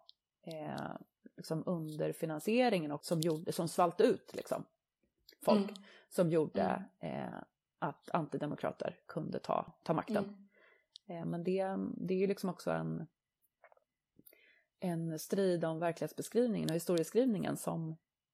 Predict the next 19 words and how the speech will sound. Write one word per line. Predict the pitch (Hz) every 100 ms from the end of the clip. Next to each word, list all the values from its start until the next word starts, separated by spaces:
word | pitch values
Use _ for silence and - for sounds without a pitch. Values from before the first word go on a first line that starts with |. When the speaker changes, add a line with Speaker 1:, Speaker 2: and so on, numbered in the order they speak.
| _ _ -
Speaker 1:
som | -
man | 170 160
behöver | 151 160
vinna | 160 170 220 - - _ - _ - _ _ -
för | 175 156
Speaker 2:
Mm. | 156
Speaker 1:
att | - -
rubba | 175 175 156 160 143 156 - _ _ - _ _ _ _
Tyskland. | - - - - _ _
Speaker 2:
Ja, | - 247 262 269
verkligen. | 254 247 262 202 202
Men | 226
då | 240
kanske | 262 262
vi | 240
inte | 233
kan | 226
förvänta | 220 214 208 208 202
oss | 196 196 - -